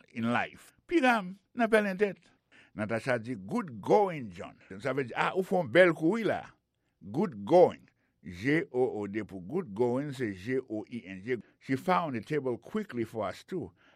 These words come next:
Il fait une table rapide au presto pour nous. But the table is kind of dirty.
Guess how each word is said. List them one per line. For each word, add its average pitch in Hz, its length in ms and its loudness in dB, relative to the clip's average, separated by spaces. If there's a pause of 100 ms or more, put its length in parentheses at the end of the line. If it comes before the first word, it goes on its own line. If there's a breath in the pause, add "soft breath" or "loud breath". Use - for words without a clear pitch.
Il 143 140 -6
fait 151 80 -2
une 143 160 -4
table 113 420 -2
rapide 135 360 -2
au 131 80 4
presto 120 400 -2
pour 98 160 -8
nous. 90 240 -14
But 80 460 0 (380)
the 98 100 -6
table 151 420 -2
is 123 120 -4
kind 131 420 -2
of 110 280 -6
dirty. 135 420 -2